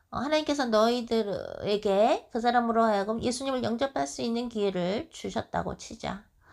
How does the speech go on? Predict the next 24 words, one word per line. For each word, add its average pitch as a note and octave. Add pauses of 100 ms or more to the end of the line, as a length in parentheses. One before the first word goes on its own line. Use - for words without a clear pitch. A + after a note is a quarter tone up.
(420)
그래서 B3
너희가 A3+
어떤 A3+
한 C4
사람을, C4 (500)
어, G3+
이제 F#3
예수님에 G#3+
대해서 F#3+
알려주고 G3
성경도 C#4
가르쳐주고 G3
찬송도 C4
같이 G#3+
부르고 F#3
기도하는 A#3
것도 -
가르쳐주고 G3 (680)
또는 F#3+
뭐 D#3+
글로벌 A3
처치 G3
영상 F3
중에서, G#3+